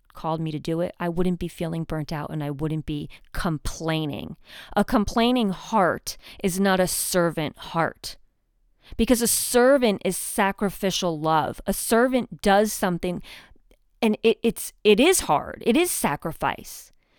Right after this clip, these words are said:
but they don't complain about it. So that's another red flag, right? If we think busyness is a badge of honor, if we think we're just doing all the things, but,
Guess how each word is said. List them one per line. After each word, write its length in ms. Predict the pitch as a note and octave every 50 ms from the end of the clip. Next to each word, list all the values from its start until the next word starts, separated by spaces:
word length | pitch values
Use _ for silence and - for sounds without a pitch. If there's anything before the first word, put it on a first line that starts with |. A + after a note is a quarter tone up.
| _ -
but 120 | - -
they 80 | - G#3
don't 180 | G#3 A3 G#3+ -
complain 840 | - F3 F3+ - - - - - F3 E3 E3+ F3 F#3 F#3+ F3+ E3+
about 400 | D#3+ - - D3+ C#3 C3+ - -
it. 120 | - - _ _ _ _ _ _ _ _ _ _ _ _ _ - - - - _ _
So 360 | - - - A#3+ A3 G#3+ - - _ _ _ _ _ _ _
that's 220 | G#3 F#3 - -
another 360 | G3+ F#3 F3 F3 E3+ F3 E3 D#3
red 220 | D#3+ D3+ D3 -
flag, 400 | - - F3 C#3 C3+ - - - _ _ _ _ _ _ _
right? 320 | D3+ D#3 D#3 E3+ G3 - - _ _ _ _ _ _ _ _ _ _ _ _ _ _ _ _ _ _ _ _ _ _
If 140 | - - -
we 100 | F#3+ G3
think 280 | - G3+ F#3+ F#3+ F3 - _
busyness 520 | - F#3 F#3 F#3 G#3+ A3+ A3 A3 A3+ A3 -
is 120 | G#3+ G3+
a 60 | A3
badge 340 | G3+ - G3+ G3 G3 F#3+ G3+
of 120 | G3+ F#3+ G3
honor, 440 | F3+ F3 E3+ E3 E3+ E3 E3 E3 - - _ _ _ _ _ _ _ _ _ _ _ - -
if 120 | A3 - -
we 120 | G3 G3
think 260 | - - G3 G3 -
we're 120 | - G3 F#3
just 360 | - F#3+ G#3 F#3 - - - G#3
doing 320 | E3 G#3 G#3 G#3+ G#3+ G#3 G3+
all 140 | F#3 G3 G3
the 100 | G3+ F#3+
things, 320 | - C4+ B3+ A3+ G#3 F#3+
but, 220 | - - F#3 -